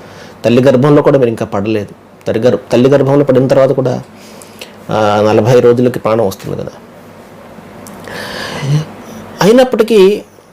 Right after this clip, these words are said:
ఆయన మీకు ఒక ప్రాణాన్ని పోస్తాడు, ఒక అస్తిత్వాన్ని ఇస్తాడు, తల్లిదండ్రుల ప్రేమని ఇస్తాడు, ఇంకా ఒక జీవితం ఇస్తాడు, భార్య బిడ్డలు, రకరకాలైనటువంటి వ్యవహారాలు తర్వాత వస్తాయి.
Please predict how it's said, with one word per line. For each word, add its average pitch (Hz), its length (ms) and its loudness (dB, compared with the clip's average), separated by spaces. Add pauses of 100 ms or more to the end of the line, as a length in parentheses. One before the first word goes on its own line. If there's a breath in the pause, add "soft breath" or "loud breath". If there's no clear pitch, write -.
(520)
ఆయన 180 440 2 (120)
మీకు 175 360 4
ఒక 170 240 0
ప్రాణాన్ని 175 640 -2
పోస్తాడు, 113 720 -4
ఒక 139 160 -2 (1000)
అస్తిత్వాన్ని 139 560 0
ఇస్తాడు, 110 440 -2
తల్లిదండ్రుల 127 480 2
ప్రేమని 123 420 2
ఇస్తాడు, 117 680 -2
ఇంకా 127 240 0
ఒక 127 100 2
జీవితం 123 400 2
ఇస్తాడు, 104 600 -4
భార్య 117 300 0
బిడ్డలు, 113 420 0
రకరకాలైనటువంటి 113 1120 -2
వ్యవహారాలు 120 400 0
తర్వాత 104 320 -2
వస్తాయి. - 280 -12